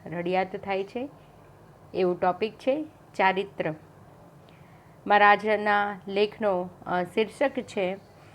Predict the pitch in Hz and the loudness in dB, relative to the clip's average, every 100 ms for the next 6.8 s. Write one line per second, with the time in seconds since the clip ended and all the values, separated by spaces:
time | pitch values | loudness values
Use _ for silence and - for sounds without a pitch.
0 | - - - - 202 202 247 - 269 254 | -20 -20 -10 2 4 4 2 0 0 0
1 | 247 247 220 208 175 208 180 233 302 - | 0 0 -2 -2 -2 -2 -2 -2 -2 -6
2 | - - - - 165 165 208 214 254 254 | -20 -20 -20 -16 -12 -6 -2 0 0 0
3 | 196 202 277 311 226 175 165 160 165 156 | -4 -4 -2 -2 -2 -2 -2 -2 -4 -6
4 | - - - - - - - - - - | -14 -20 -20 -20 -20 -20 -20 -20 -20 -20
5 | - - - 196 220 285 285 294 294 277 | -20 -20 -2 4 6 6 4 2 2 -2
6 | 240 196 180 226 220 269 277 277 | -6 -10 -4 -2 4 4 4 -2